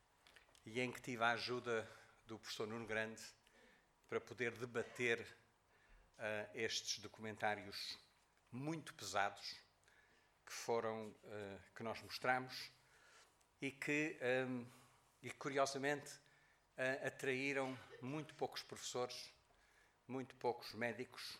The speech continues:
muito poucos enfermeiros, só alguns, número maior de alunos, os tais alunos de medicina, a quem eu tentava explicar um pouco a teoria da relatividade,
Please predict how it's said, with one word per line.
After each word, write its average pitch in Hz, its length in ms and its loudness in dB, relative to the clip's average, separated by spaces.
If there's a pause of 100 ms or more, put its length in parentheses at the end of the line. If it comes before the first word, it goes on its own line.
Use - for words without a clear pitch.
(120)
muito 127 220 -4
poucos 123 320 -4
enfermeiros, 113 720 -2 (1000)
só - 320 4 (640)
alguns, 117 680 2 (240)
número 110 340 -4 (180)
maior 110 460 2
de 107 240 -4 (260)
alunos, 113 720 -4 (580)
os - 140 -10
tais 110 240 0
alunos 110 320 -4
de - 60 -18
medicina, 107 540 -8 (460)
a 110 60 -8
quem 113 240 -4
eu 107 80 -4
tentava 107 420 -4
explicar 98 460 -6
um 98 80 -10
pouco - 300 -8
a - 20 -8
teoria 104 340 -10
da 95 100 -6
relatividade, 95 640 -10